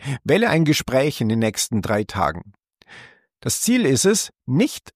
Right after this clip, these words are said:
zu informieren, sondern zu führen. Darauf wollen wir den Schwerpunkt setzen. Und dafür setzt du bewusst ein, ein Milton-Muster,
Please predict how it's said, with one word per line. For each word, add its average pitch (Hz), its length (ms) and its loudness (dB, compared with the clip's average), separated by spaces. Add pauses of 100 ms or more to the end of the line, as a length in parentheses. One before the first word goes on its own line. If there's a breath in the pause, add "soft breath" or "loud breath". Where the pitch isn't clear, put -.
(500)
zu - 140 -4
informieren, 135 840 0 (560)
sondern 127 400 2
zu - 120 -6
führen. 104 720 -2
Darauf 131 340 2
wollen 120 160 2
wir 117 80 0
den 110 160 -2
Schwerpunkt 101 560 -4
setzen. - 380 -12 (680 loud breath)
Und 120 140 0
dafür 185 280 4
setzt - 420 0
du 170 60 4
bewusst 147 560 0
ein, 156 580 0
ein 95 200 -4
Milton-Muster, 196 920 0